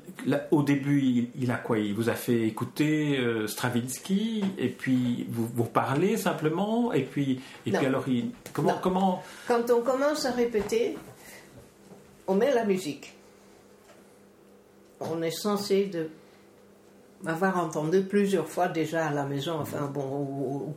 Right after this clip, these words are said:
Speaker 2: ou, ou que ça tout le temps. Mais, mais donc là, moi, j'arrivais tout frais de Rotterdam, donc j'avais pas beaucoup écouté. Depuis l'âge de douze ans, j'avais plus entendu ça. On écoute, on écoute. Lui, il fait des mouvements. Nous, on suit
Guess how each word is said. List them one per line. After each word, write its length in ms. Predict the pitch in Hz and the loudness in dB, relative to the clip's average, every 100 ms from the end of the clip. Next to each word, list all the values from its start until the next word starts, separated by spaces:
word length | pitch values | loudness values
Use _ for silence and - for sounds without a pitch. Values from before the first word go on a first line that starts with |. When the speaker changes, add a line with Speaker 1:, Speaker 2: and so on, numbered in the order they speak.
| - | 0
Speaker 2:
ou, 60 | |
ou 40 | 190 | 2
que 160 | 190 | 2
ça 200 | 160 170 | 2 0
tout 200 | 160 170 | 0 0
le 60 | 151 | 0
temps. 280 | - 202 202 - - - - | 2 0 0 -10 -20 -20 -4
Mais, 120 | 165 | -2
mais 120 | 165 156 | -2 -2
donc 240 | 160 147 | -2 -2
là, 120 | 165 | -2
moi, 120 | 160 | -2
j'arrivais 480 | 156 165 156 151 156 | -2 -2 -2 -2 -4
tout 160 | 143 175 | -4 -6
frais 220 | - 156 | -4 -4
de 80 | 151 | -2
Rotterdam, 640 | 147 147 160 156 185 196 | -2 -2 -2 -2 0 0
donc 220 | 190 185 | 0 0
j'avais 260 | 185 156 156 | -2 -4 -4
pas 200 | 156 180 | -2 -4
beaucoup 340 | 180 160 165 | -2 -6 -2
écouté. 540 | 160 147 160 151 175 170 | -2 -2 -10 -6 -4 -2
Depuis 600 | 165 156 170 160 156 147 | -4 -8 -6 -4 -4 -2
l'âge 260 | 156 147 | -2 -2
de 80 | 156 | -6
douze 300 | 151 160 160 | -6 -4 0
ans, 100 | 190 | 0
j'avais 260 | 160 151 156 | 0 -4 -6
plus 280 | 151 165 165 - | -6 -4 -2 -2
entendu 540 | 151 147 147 147 160 | -4 -4 -4 -2 -6
ça. 260 | 156 151 - - - - - - - - - - - - - | -4 -6 -6 -20 -20 -16 -16 -16 -18 -20 -20 -20 -20 -2 0
On 120 | 285 | 2
écoute, 360 | 269 156 151 180 | 0 -2 -4 0
on 100 | 202 | 0
écoute. 480 | 190 - - - - - - | 0 -4 -8 -8 -20 -20 -10
Lui, 240 | 208 302 285 | 0 0 0
il 80 | |
fait 160 | - 226 | 0 2
des 100 | 208 | 2
mouvements. 500 | 202 196 185 175 160 - - - - | 2 2 2 -2 -4 -8 -20 -12 -2
Nous, 480 | 220 254 277 359 - - - - | 2 4 4 0 -4 -18 -18 -2
on 200 | 196 190 | 0 0
suit 600 | 190 - 233 254 240 | -2 -8 -4 -4 -4